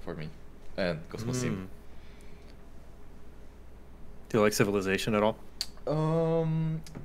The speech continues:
Speaker 1: I prefer Age of Wonders.
Speaker 2: Age of
Speaker 1: I r-,
Speaker 2: Wonders.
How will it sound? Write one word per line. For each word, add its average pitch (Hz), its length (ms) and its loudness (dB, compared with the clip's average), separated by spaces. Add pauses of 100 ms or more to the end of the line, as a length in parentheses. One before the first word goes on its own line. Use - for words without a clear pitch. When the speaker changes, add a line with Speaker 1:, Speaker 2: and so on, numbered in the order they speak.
(180)
Speaker 1:
I 160 580 4
prefer 139 500 6
Age 117 160 2
of - 120 -8
Wonders. 85 420 -2 (680)
Speaker 2:
Age - 40 -4
of 95 300 4
Speaker 1:
I 101 60 4
r-, 101 100 2
Speaker 2:
Wonders. 107 220 -2